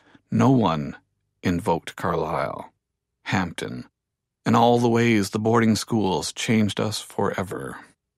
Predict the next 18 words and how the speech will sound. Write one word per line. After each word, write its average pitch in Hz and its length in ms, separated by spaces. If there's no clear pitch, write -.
No 131 320
metaphors 113 840
encompass 117 760
our 107 200
wiped 104 500
memories 92 720
and 92 160
families, 67 720
skins 101 640
intact, 92 760
because 92 500
no 139 180
bleach 117 560
would 120 140
make 110 200
us - 200
white 101 240
enough 76 440